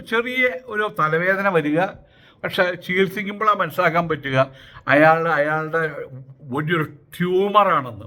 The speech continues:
മരിക്കാൻ പോവുകയാണെന്ന്. ഇതുപോലെ കോൺഗ്രസ് ഈ പറയുന്ന പാലോട് രവി ഒരു സൂചന മാത്രമാണ്. കേരളത്തിൽ എത്ര ഡി സി സി പ്രസിഡന്റുമാരും എത്ര കെ പി സി സി പ്രസിഡന്റുമാരുമാണ് മതം മാറാൻ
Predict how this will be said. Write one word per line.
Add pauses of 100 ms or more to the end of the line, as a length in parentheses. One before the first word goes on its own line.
മരിക്കാൻ
പോവുകയാണെന്ന്. (360)
ഇതുപോലെ (120)
കോൺഗ്രസ് (640)
ഈ (100)
പറയുന്ന (120)
പാലോട് (100)
രവി (160)
ഒരു (140)
സൂചന
മാത്രമാണ്. (640)
കേരളത്തിൽ
എത്ര (100)
ഡി
സി
സി (100)
പ്രസിഡന്റുമാരും
എത്ര (120)
കെ (160)
പി
സി
സി
പ്രസിഡന്റുമാരുമാണ് (560)
മതം (100)
മാറാൻ